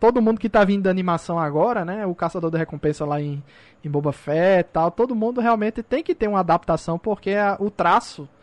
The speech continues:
de Clone Wars e Rebels, principalmente Clone Wars, né? É, fizeram até uma montagem como seria Conde Dooku com o traço de Clone Wars. É um absurdo, né?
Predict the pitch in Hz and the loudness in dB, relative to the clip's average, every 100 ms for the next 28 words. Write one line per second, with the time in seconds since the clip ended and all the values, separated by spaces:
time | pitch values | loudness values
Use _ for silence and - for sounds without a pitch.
0 | _ _ _ - 175 175 190 190 175 156 | _ _ _ -4 -2 0 0 2 4 6
1 | 185 202 180 180 160 196 190 - 294 294 | 6 4 2 2 4 4 0 -2 -2 -2
2 | 226 226 196 165 170 233 208 - _ _ | -2 -2 0 2 0 0 -6 -14 _ _
3 | _ _ - 170 165 165 156 - 190 202 | _ _ -14 -4 0 0 0 0 2 4
4 | 208 226 247 233 190 202 196 254 254 247 | 4 2 2 4 4 4 4 4 4 2
5 | 214 214 214 247 277 247 233 220 240 233 | 2 2 2 0 2 0 0 0 0 -2
6 | 220 190 208 226 220 - 220 262 220 151 | 0 2 2 0 -6 -2 -2 0 0 2
7 | 165 220 392 - 339 226 175 180 | 2 2 2 4 4 4 2 -4